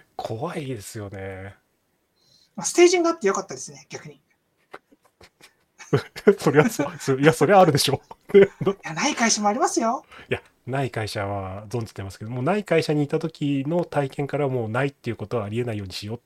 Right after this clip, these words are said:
Speaker 1: ていうふうにもう僕の中で心に
Speaker 2: あ、わかります。わかります。
Speaker 1: はい。
Speaker 2: 同じく。
Speaker 1: ねえ、だって、開発環境じゃ出ないやつあるもんね、どう考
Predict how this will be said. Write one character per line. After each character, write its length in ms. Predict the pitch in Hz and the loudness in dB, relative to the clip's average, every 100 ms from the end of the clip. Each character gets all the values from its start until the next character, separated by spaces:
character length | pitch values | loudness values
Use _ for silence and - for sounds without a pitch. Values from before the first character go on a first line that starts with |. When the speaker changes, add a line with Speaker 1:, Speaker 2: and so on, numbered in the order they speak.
| _ | _
Speaker 1:
て 100 | - | -14
い 60 | 98 | -12
う 40 | |
ふ 80 | 90 | -12
う 40 | |
に 100 | 92 | -14
も 100 | 92 | -14
う 160 | 95 90 | -14 -14
僕 160 | - 101 | -16 -14
の 60 | 104 | -10
中 180 | 107 139 | -6 -6
で 60 | |
心 100 | - | -4
に 40 | 165 | -4
Speaker 2:
あ、 20 | |
わ 20 | |
か 0 | |
り 20 | 160 | -6
ま 60 | |
す。 160 | - - | -10 -12
わ 60 | |
か 140 | - 165 | -10 -10
り 60 | |
ま 80 | 160 | -10
す。 140 | - - | -16 -10
Speaker 1:
は 140 | 185 | -6
い。 40 | 175 | -4
Speaker 2:
同 0 | |
じ 120 | - | -6
く。 100 | - - - - _ _ _ _ _ _ - - | -10 -20 -20 -20 _ _ _ _ _ _ -20 -16
Speaker 1:
ね 140 | 98 90 98 | -14 -10 -10
え、 40 | 107 | -10
だ 120 | 92 | -14
っ 40 | - _ | -20 _
て、 240 | - 95 - _ _ _ _ _ _ _ _ _ _ | -16 -16 -18 _ _ _ _ _ _ _ _ _ _
開 180 | - 123 | -12 -8
発 160 | 160 - | -6 -2
環 120 | 214 | 0
境 120 | 175 | 0
じ 80 | 98 | -2
ゃ 20 | |
出 140 | 98 135 | -2 -2
な 100 | 156 | 0
い 60 | |
や 80 | 101 | -2
つ 100 | - | -6
あ 40 | |
る 80 | 113 | -6
も 100 | 107 | -6
ん 80 | 90 | -8
ね、 180 | 90 95 | -14 -10
ど 100 | 117 | -8
う 40 | |
考 120 | 110 | -6